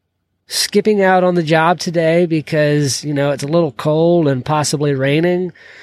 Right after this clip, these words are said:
or splurging and, you know, putting a, a, a, I don't know,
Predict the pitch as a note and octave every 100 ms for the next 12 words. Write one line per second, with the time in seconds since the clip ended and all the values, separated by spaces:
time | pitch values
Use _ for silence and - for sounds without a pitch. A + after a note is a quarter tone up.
0 | - _ - D#3 D#3+ D#3 D3 C#3+ C#3 C3
1 | - _ _ _ _ _ _ _ _ _
2 | _ - - - - E3+ F3+ G3 F#3 G3+
3 | G#3 G#3 - - E3 D#3+ D#3+ D3+ C#3+ -
4 | D#3 C#3+ D3 - _ _ _ _ F3+ F#3+
5 | F#3 E3 - D3+ D3 C#3 C#3 C3 B2 A#2
6 | - - - - _ _ _ _ - B2+
7 | E3 C3+ C#3 D#3